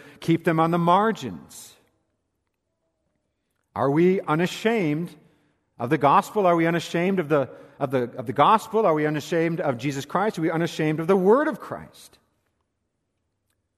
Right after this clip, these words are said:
Well, dear ones, what does it mean to live not ashamed? What does it mean to live not ashamed?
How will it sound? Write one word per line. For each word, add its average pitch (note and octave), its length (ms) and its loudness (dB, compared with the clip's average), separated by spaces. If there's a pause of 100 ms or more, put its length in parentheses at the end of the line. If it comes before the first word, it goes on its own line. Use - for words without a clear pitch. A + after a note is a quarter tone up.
(1300)
Well, A#2+ 120 -12
dear C#3 200 0
ones, B2+ 480 -4 (540)
what C3+ 140 -14
does A#2 120 -10
it A2 80 -8
mean A2+ 380 -4
to G#2+ 160 -10
live G#2+ 580 -6 (720)
not G2+ 240 -8
ashamed? D#2 560 -16 (1120)
What G#3+ 120 -16
does C#3 100 -14
it B2+ 60 -10
mean A2+ 120 -8
to G#2 60 -6
live G2+ 320 -8
not E2+ 160 -12
ashamed? D2 500 -20